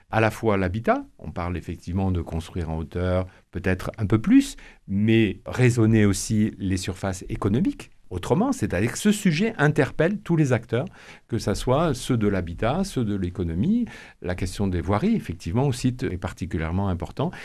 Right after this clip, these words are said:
Elle nous impose de réviser très fortement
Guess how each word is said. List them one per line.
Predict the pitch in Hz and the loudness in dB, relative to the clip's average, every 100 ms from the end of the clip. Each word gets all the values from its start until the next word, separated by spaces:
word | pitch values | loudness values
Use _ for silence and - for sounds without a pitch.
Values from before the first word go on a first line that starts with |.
| - - | -18 -6
Elle | 95 95 | 0 6
nous | 165 190 | 8 8
impose | 165 123 117 180 160 - | 6 6 4 4 0 -4
de | 90 | 0
réviser | 90 113 101 101 87 135 | 4 6 4 2 0 0
très | - 135 | 0 -2
fortement | 123 - 98 98 | -2 -6 -2 -2